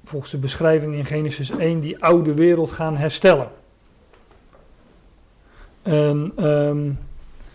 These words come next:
ja, dat heb ik ook wel eens gedacht, maar dat, ja, dat geloof ik niet meer. En daar heb ik zo mijn redenen voor. Dat, eh, eh, ik heb daar wel wat redenen voor, maar de bela-, de belangrijkste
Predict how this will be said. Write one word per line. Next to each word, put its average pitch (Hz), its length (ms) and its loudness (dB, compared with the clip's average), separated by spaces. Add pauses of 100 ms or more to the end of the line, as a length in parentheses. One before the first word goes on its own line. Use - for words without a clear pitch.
(920)
ja, 170 180 4
dat 170 160 2
heb 180 160 4
ik 180 180 -4 (520)
ook 220 160 2
wel 170 120 6
eens 165 120 2
gedacht, 156 340 0
maar 170 140 -4
dat, - 320 -4 (200)
ja, 151 160 -6
dat 135 160 -6
geloof 180 320 0
ik 143 80 -4
niet 135 160 0
meer. 127 260 -8 (1200)
En 180 100 -6
daar 131 80 -6
heb 127 100 -4
ik 120 80 -12
zo 135 160 -4
mijn 127 160 -4
redenen 143 340 -2
voor. 131 240 -4
Dat, 131 220 -6
eh, 127 440 -8 (720)
eh, 127 340 -12 (1800)
ik - 80 -4
heb 160 120 2
daar 156 120 0
wel 160 180 8
wat 185 180 6
redenen 156 380 2
voor, 156 260 -2
maar 165 200 -2
de 160 380 4
bela-, 180 440 2
de 156 100 -4
belangrijkste 180 840 0